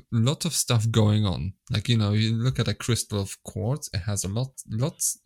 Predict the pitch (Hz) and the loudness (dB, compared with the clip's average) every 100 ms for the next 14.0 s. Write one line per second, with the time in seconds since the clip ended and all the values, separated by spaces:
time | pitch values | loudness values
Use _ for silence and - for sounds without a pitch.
0 | 123 117 117 113 110 98 104 - 110 110 | 0 4 4 4 0 0 -4 -4 0 0
1 | - - 113 143 156 117 104 - 101 98 | 0 0 0 0 0 2 2 0 -4 -6
2 | 110 170 139 98 104 104 101 98 104 - | -2 -2 0 0 0 0 -2 -4 -4 -2
3 | 107 120 135 180 - 262 370 226 - 117 | 0 2 0 -2 -4 -4 -4 -6 0 0
4 | 110 107 131 131 196 320 - 120 110 160 | 2 0 0 0 -2 -2 -2 -2 -2 -2
5 | 269 143 139 135 143 143 131 - 202 285 | -6 -6 -6 -4 -4 -2 -2 0 -2 -2
6 | 320 302 349 359 302 254 233 294 196 120 | -4 -6 -6 -6 -6 -6 -6 -4 -6 -6
7 | - - - - _ _ _ _ - - | -12 -20 -20 -20 _ _ _ _ -20 -20
8 | _ 135 131 - - 135 135 117 - - | _ 0 2 2 4 4 4 2 0 -4
9 | 64 - _ _ 101 131 - _ _ _ | -4 -6 _ _ -2 -2 -2 _ _ _
10 | _ - 104 120 110 123 - _ _ _ | _ -8 -2 0 2 0 -4 _ _ _
11 | 110 98 110 104 - 104 - 170 220 185 | -4 0 0 -2 -6 -4 0 0 0 0
12 | 160 127 - _ _ - - 113 110 98 | 2 2 -2 _ _ -6 -2 2 2 4
13 | 92 95 110 87 131 - 101 92 - | 2 -2 -2 0 -2 -2 -2 -2 -4